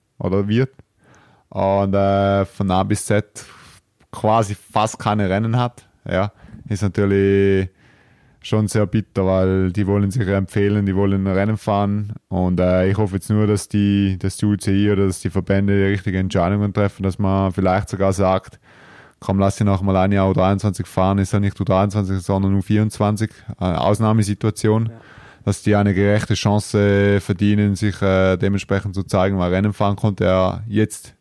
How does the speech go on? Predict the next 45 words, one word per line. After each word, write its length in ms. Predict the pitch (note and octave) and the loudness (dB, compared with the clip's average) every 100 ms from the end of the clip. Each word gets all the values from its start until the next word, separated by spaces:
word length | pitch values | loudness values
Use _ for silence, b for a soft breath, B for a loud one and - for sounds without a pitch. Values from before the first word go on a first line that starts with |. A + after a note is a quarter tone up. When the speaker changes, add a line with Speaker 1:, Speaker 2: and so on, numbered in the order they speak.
| _ | _
Speaker 1:
es 140 | G#2 - | -12 -2
konnte 220 | A2+ G2+ | 0 0
ja 40 | |
keiner 300 | - G#2 A2+ | 0 0 2
in 80 | G#2+ | 2
der 120 | G#2 | 0
Zeit 220 | - G2+ G2+ | 2 2 2
irgendwas 300 | G#2 G2+ - | 0 0 0
profitieren. 680 | G#2+ G2 F#2 A2 G#2 F#2+ - _ | -2 -2 0 0 2 -2 -6 _
Es 140 | - G2 | -6 -4
ist 180 | G2 G#2 | -2 -2
ja 80 | |
für 180 | F#2+ F#2+ | 0 2
alle 180 | F#2+ G#2 | 4 2
die 100 | G2 | 2
gleiche 280 | G2+ G#2 G2+ | 2 2 0
Situation 640 | G#2 G2+ F#2+ - G2 G2 | -2 -4 -4 -2 0 0
und 140 | F2+ | -2
ich 100 | F2 | -4
glaub, 240 | - F#2 - B B B B B B B - | -4 -4 -6 B B B B B B B -4
ich 120 | G2+ | 2
hoffe 280 | A#2+ A2+ A2+ | 2 2 -2
schwer, 320 | G#2 A2 A2+ | 2 4 4
dass 160 | G#2+ - | 2 0
die 540 | A2 A2 A2 G#2+ G#2 | 2 4 4 4 4
eine 140 | G2+ G2 | 2 2
gute 220 | G#2+ G#2 | 2 2
Lösung 300 | G2+ G#2 G2+ | 2 2 2
finden 220 | G#2 G2 | 0 0
für 120 | G#2 | 0
die, 360 | F#2 F#2+ F#2+ F#2 | 0 2 2 0
für 140 | - | -2
die 100 | F#2 | 0
jungen 180 | G2 F#2+ | 0 -2
Fahrer. 340 | - F#2 F#2+ - B B B B B B B _ | 0 0 0 -4 B B B B B B B _
Speaker 2:
Ja, 220 | A2+ A2 | -2 0
total. 420 | - G#2 A2+ A2+ | -2 -4 -2 -2
Also 220 | - A2+ A#2 | -2 -2 -2
das 140 | B2 | -2
ist 100 | A#2+ | -2
ja 180 | B2 A#2+ | -2 -2
wirklich 420 | A2+ B2 A2+ - _ - | -2 -4 -6 -10 _ -8
wahnsinnig 920 | A#2 C3 C3+ A2+ C3+ C3 B2+ A2 - | -8 -6 -4 0 0 2 2 0 -2
bitter. 340 | A#2+ B2+ A2 b b b b b b | -2 0 0 b b b b b b
Ähm, 520 | - A#2 A2 G#2+ G#2+ | -2 0 2 0 -2